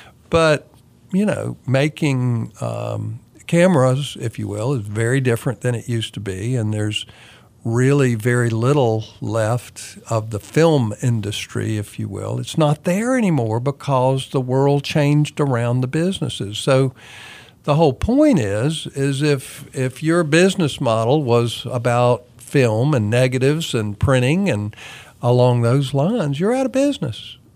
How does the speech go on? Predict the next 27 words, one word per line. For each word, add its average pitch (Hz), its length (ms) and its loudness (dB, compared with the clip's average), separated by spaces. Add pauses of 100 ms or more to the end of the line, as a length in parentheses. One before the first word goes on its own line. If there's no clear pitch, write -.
(260)
And, 143 360 0 (200)
and 123 500 -2 (340)
so 127 500 0
it's 139 240 -2
only 180 340 2
those 160 280 0
businesses 139 800 -6
that 127 240 -4
can 127 200 -4
stay 127 320 -2
ahead 123 280 0
of 113 100 -2
the 107 80 -6
curve 147 420 -4
over 113 240 -2
time 123 640 -6 (720)
that 117 300 -2 (220)
will 120 240 0
thrive. 156 760 -8 (100)
Um, 107 520 -4
well, 123 340 -4 (640)
again, 165 880 2 (180)
life 131 600 4 (320)
for - 240 -2
us 120 640 0
and 135 140 4
estate 147 520 0